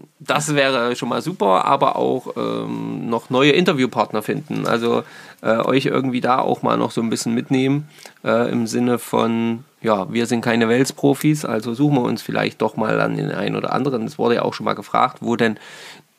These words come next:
der Wels, äh, die Wels-Folge bleibt.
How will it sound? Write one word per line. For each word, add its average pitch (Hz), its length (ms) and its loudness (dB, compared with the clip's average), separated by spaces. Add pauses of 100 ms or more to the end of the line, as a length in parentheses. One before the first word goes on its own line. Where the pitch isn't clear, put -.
(260)
der 101 960 -2
Wels, 151 440 0 (420)
äh, 101 540 -2
die 107 180 -6
Wels-Folge 127 600 2
bleibt. 123 480 0